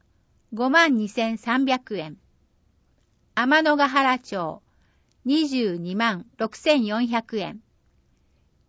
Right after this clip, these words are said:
生野、十八万三千八百七十四円。梅ヶ枝、四万八千七百十円。駅前住宅、十二万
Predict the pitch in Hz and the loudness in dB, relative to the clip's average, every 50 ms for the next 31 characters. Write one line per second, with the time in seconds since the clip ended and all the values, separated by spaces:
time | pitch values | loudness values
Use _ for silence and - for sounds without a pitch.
0 | _ _ _ _ - 302 294 - - 262 233 196 180 165 160 - _ _ _ _ | _ _ _ _ -6 -6 -6 -4 -4 -4 -2 -2 -2 -4 -6 -8 _ _ _ _
1 | _ _ _ _ _ _ _ - 247 277 311 330 302 302 302 302 - - 294 285 | _ _ _ _ _ _ _ -6 -2 0 0 0 2 0 0 -2 -2 -2 0 0
2 | 277 262 220 196 196 - - 262 302 320 311 320 311 277 240 185 190 190 - _ | 0 0 0 -4 -8 -4 -2 -2 0 0 0 0 0 0 0 -2 -6 -8 -8 _
3 | - 190 190 - - - - - 202 208 240 269 294 302 240 220 202 175 170 175 | -6 -6 -6 -6 -8 -12 -10 -8 -4 -2 2 2 2 2 2 -2 -4 -4 -4 -2
4 | 208 226 220 196 156 135 180 _ _ _ _ _ _ _ _ _ _ _ _ _ | -2 0 0 -2 -2 -6 -14 _ _ _ _ _ _ _ _ _ _ _ _ _
5 | _ _ _ _ _ _ _ - 247 254 285 311 311 302 294 277 240 185 165 180 | _ _ _ _ _ _ _ -2 2 2 4 4 4 4 2 2 2 0 -2 -6
6 | _ _ _ _ _ _ _ _ _ - 220 247 277 320 320 320 320 311 302 269 | _ _ _ _ _ _ _ _ _ -6 -2 0 0 2 2 2 2 2 2 2
7 | 233 185 196 196 190 - - - 202 196 190 170 - _ _ - 220 247 302 320 | 0 -2 -6 -10 -10 -10 -10 -6 -4 -4 -4 -6 -10 _ _ -6 -2 -2 -2 -2
8 | 302 254 226 196 - 180 156 160 156 175 196 233 233 226 214 208 196 190 190 - | -2 -2 -6 -6 -6 -10 -12 -10 -8 -4 -2 0 0 0 0 -2 -4 -6 -8 -12
9 | _ _ _ _ _ _ _ _ _ _ _ _ _ _ _ _ _ _ _ _ | _ _ _ _ _ _ _ _ _ _ _ _ _ _ _ _ _ _ _ _
10 | _ _ _ _ - 240 247 - 311 330 320 320 320 311 302 294 262 285 285 254 | _ _ _ _ -6 -6 -4 -2 -2 0 2 2 2 2 2 0 0 -2 -2 -2
11 | 233 208 180 - - - 165 - - _ _ _ _ _ _ _ _ - - 196 | -2 -4 -8 -8 -8 -10 -10 -10 -12 _ _ _ _ _ _ _ _ -14 -10 -4
12 | 233 285 311 330 320 311 302 294 294 294 285 254 208 180 | -2 0 0 0 0 0 0 2 2 2 2 2 0 -2